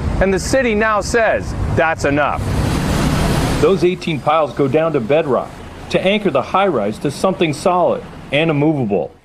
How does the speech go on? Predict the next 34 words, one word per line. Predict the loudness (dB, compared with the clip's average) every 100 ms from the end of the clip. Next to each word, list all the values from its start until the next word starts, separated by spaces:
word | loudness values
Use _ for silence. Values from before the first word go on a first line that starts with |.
| _
Engineers | 0 2 2 2 0
believe | 0 0 2 2 2
that | 0 0
should | -4 -4
finally | 0 2 2 2 0
stop | -2 0 0 0
the | 0
Millennium | 0 0 0 0
Tower | 2 2 2
from | 0 -2
sinking | 0 -2 0
and | 0 0
tilting, | 0 0 0 -8 -12 _ -20 -4
and | 2 4
even | 4 2 2
reverse | 0 2 0 0 -2
some | -2 0
of | 0
the | 0
lean. | 2 0 0 -4 _ _ _
But | -2 -2 0
each | 0 0 -2
time | 0 2 2 -2
crews | 0 2 2 0
started | -2 0 0 -4
drilling | -2 0 0 0
and | 0 0
digging | 0 0 -4 -4
to | -2
install | -4 -2 0 2 2
each | -2 -4
of |
the | -4
piles, | -2 0 2 2 0